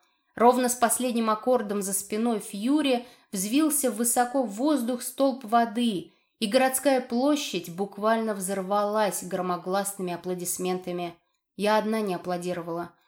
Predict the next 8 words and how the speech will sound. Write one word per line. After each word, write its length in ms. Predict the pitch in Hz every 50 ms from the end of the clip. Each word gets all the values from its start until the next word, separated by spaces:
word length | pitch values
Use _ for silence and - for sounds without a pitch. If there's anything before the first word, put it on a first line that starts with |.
| _ _ _
Я 120 | - 196 196
так 160 | 247 240 254
и 40 | 240
стояла 540 | - - - 240 247 262 277 269 254 233
онемевшей 580 | 214 214 214 214 226 233 233 233 - - 233 233
статуей, 540 | - - - 220 190 175 - 180 170 170 170
приоткрыв 680 | - - 190 214 220 220 - - 240 247 240 240 -
рот, 360 | 196 220 262 302 262 - -